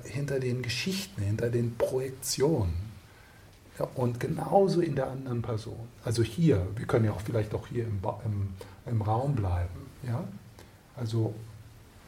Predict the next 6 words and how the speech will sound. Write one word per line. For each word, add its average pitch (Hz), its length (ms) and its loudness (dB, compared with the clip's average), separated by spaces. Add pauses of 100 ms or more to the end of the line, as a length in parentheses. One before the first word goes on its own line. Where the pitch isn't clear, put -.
(720)
da 120 80 -4
ist 123 200 2
so 123 180 4
das, 123 460 4 (1200)
also 120 220 0
diese 107 560 6